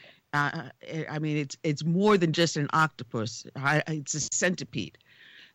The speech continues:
And it's a multi-pronged attack on us in every aspect of our lives. And unless we recognize that and we find some way to counteract it, uh, we will fall prey. But I thank God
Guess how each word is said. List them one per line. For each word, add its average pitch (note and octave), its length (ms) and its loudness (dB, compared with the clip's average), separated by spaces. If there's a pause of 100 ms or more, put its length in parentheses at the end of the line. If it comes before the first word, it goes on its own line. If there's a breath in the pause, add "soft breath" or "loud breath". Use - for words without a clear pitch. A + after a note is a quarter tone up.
And D#3+ 500 2 (100)
it's - 300 -8
a D#3+ 40 -6
multi-pronged E3 760 -2
attack D3 380 -2 (100)
on D#3+ 240 0
us C#3 220 -4
in D3 220 0 (180)
every F#3+ 420 2
aspect D#3+ 600 -2 (140)
of D3 360 2
our C#3 180 2
lives. D3+ 580 2 (540 soft breath)
And D3+ 460 4
unless D#3 400 4
we D#3+ 140 4
recognize D3 800 2
that C3 260 -2
and D3 100 0
we C#3+ 100 4
find D3 340 2
some C#3+ 180 -2
way D3 120 4
to C3 80 0
counteract D3 720 2
it, C3 100 -2 (380 loud breath)
uh, C#3 320 4
we E3+ 220 4
will F#3 260 6
fall D#3+ 260 2
prey. F#3+ 300 4
But - 200 2 (140)
I C#3+ 120 2
thank E3+ 280 2
God F3 300 2